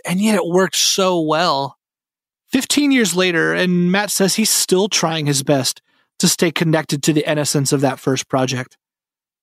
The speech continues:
Several albums have come and gone, and he's quick to admit that not every project has followed that internal compass as well as he'd like. There are industry pressures, there are critical responses. It turns out that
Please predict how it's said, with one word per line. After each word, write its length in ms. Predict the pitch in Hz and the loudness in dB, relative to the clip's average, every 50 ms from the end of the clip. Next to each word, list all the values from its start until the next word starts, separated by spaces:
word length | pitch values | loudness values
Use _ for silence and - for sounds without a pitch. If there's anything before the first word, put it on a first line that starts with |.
| _ _ | _ _
Several 420 | - - - 190 196 196 214 202 165 | -6 -2 0 0 0 0 0 0 2
albums 320 | 156 160 165 180 170 - | 2 2 2 0 0 0
have 140 | 160 143 - | -2 -2 -2
come 180 | - 185 165 156 | -2 -2 -2 0
and 120 | 151 147 | 0 0
gone, 340 | 147 151 151 160 190 214 202 - _ _ _ _ _ _ _ _ _ _ | 2 2 2 2 0 -2 -4 -10 _ _ _ _ _ _ _ _ _ _
and 80 | 175 185 | 0 2
he's 140 | 226 226 - | 2 2 0
quick 280 | - - - 285 262 | 0 0 0 0 0
to 140 | - - 311 | 0 0 0
admit 340 | 233 196 180 185 208 196 - | 2 2 2 0 0 0 0
that 160 | - 165 160 | -2 -2 -2
not 260 | 170 170 175 190 - _ - | 0 0 0 -2 -2 _ -4
every 340 | 185 165 165 190 220 226 | -4 -2 0 0 -2 -2
project 600 | 196 - - 170 160 180 - - 151 131 - - - _ _ _ _ _ _ _ _ | -2 -2 -2 0 0 0 0 -2 -2 -4 -6 -10 -18 _ _ _ _ _ _ _ _
has 140 | 180 - - | -4 -2 -2
followed 420 | - - 175 165 175 175 165 156 | -2 -2 -2 0 0 0 0 0
that 180 | 156 151 147 160 | -2 -4 -2 -2
internal 380 | 156 156 - - 180 170 156 | -2 0 0 0 0 0 -2
compass 460 | 143 - 156 151 - - 139 127 - | -2 -2 -2 -2 0 -2 -2 0 2
as 140 | 175 165 156 | 2 2 2
well 240 | 151 151 160 160 156 | 2 2 0 2 0
as 120 | 151 143 | 0 0
he'd 160 | - 156 143 147 | 0 0 2 2
like. 320 | 147 143 131 - - - _ _ _ _ _ _ _ _ _ _ _ _ | 0 0 0 -4 -8 -14 _ _ _ _ _ _ _ _ _ _ _ _
There 140 | - 151 147 | -4 -2 -2
are 180 | 151 143 151 - - | -2 -2 -2 -2 0
industry 480 | 208 220 233 214 175 - - 170 147 | 0 2 4 2 2 2 0 0 0
pressures, 680 | 131 - - 135 - - - 131 123 147 147 143 143 - - | 0 -2 -6 -6 -6 -6 -8 -8 -8 -8 -10 -10 -10 -8 -6
there 180 | 160 143 147 156 | -4 -4 -2 0
are 240 | 156 156 160 156 151 - _ _ _ | 2 2 2 2 0 -4 _ _ _
critical 600 | - - - - 185 208 220 208 180 - 156 151 151 | -6 -6 -2 0 2 2 2 0 0 0 0 0 0
responses. 920 | 147 139 - - - 139 139 139 139 - - 143 139 139 139 135 - - _ _ _ _ _ _ _ _ _ _ _ _ _ _ _ | -2 -4 -4 -2 -2 -2 -2 -2 -4 -4 -4 -4 -4 -4 -6 -6 -8 -10 _ _ _ _ _ _ _ _ _ _ _ _ _ _ _
It 120 | - 156 - | -6 -4 0
turns 300 | - 226 247 240 202 226 | 2 2 2 2 2 2
out 180 | 220 190 185 185 | 2 0 0 -2
that 120 | 180 - | -6 -4